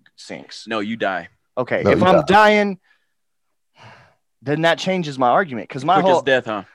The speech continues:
Speaker 1: my whole argument was, you know, if the plane starts going down, you're fucked. You just, you got five minutes to sit strapped in your seat and know that you're gonna die when you hit the ground. That's fucking terrifying. If the boat sinks, you got life raft, you got vests, you got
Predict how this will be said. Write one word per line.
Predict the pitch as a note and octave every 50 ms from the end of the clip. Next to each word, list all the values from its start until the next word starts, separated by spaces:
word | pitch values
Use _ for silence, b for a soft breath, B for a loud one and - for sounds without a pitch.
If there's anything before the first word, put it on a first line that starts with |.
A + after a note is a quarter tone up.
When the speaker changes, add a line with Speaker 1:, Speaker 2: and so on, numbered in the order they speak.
| b -
Speaker 1:
my | D3+ F#3 G#3 A3+ A3
whole | A3 A#3+ A3 -
argument | E3+ G#3+ B3+ B3+ G3 F3 F#3+ F#3 F3+ F3 F3 - -
was, | C#3+ D#3 D#3 D#3 D3+ D3 D3 C#3+ C#3+ - -
you | D3 D#3
know, | D3+ D3+ D3
if | C#3+ -
the | D3+
plane | - - G3+ G#3+ G#3+ G#3 G3+ G3 F#3+ F3 -
starts | - - - F3+ F3 F3 - -
going | F#3 F#3 F3 D#3 C#3+
down, | D#3 G3 G3 E3+ D3+ C#3+ C3+ C3+ C#3 C3+ - _ _ _ _ _ _
you're | D3 E3+
fucked. | D#3+ - G#3+ F#3+ C#3+ - - - - A#2+ - _ _ _
You | - C3+ D3 E3+
just, | D#3+ F3 E3+ - -
you | F3 F3
got | E3+ F#3 D3+ -
five | - G3+ F#3+ F#3+ F3+ E3
minutes | F#3 F#3+ F3+ F3 - -
to | - E3 D3+
sit | - - - F3+ F3 -
strapped | - - - F#3 F3 F3 - -
in | E3 E3
your | D#3 C#3+
seat | - - G3 F3+ C#3+ -
and | C#3 B2+ C3
know | C#3 D3 D3+ C#3+
that | D3 C#3+
you're | A#2+ D3 B2+
gonna | C#3+ C#3 C3+ A#2
die | F#2+ - C3 C3 C3 A#2+ A#2
when | A#2+ A#2 A#2
you | A2+
hit | A2+ A#2 - -
the | G#2
ground. | F#2 A2+ G#2+ F2+ E2+ E2 - _ _ _ _ _ _ _
That's | C#3+ D3+ D3+ -
fucking | - E3+ D#3+ - - A#2+
terrifying. | - - D3 C#3 B2 A2+ - - A#2 G#2 E2 A1+ - b b b b b
If | - D3 -
the | _ B2+
boat | A2+ - F#3+ G#3+ F3 D#3
sinks, | - - E3+ D#3+ E3+ - - -
you | E3+ E3+
got | E3 C#3 G2+ G#2+
life | C3 D#3 E3 D#3+ D#3 -
raft, | E3 D#3+ D#3 D3 - -
you | C#3+
got | C3+ C#3 A2 G2 G#2+
vests, | C#3+ D#3+ D#3+ D3 - -
you | C3+ C3
got | C3 C3+ B2 G#2+ -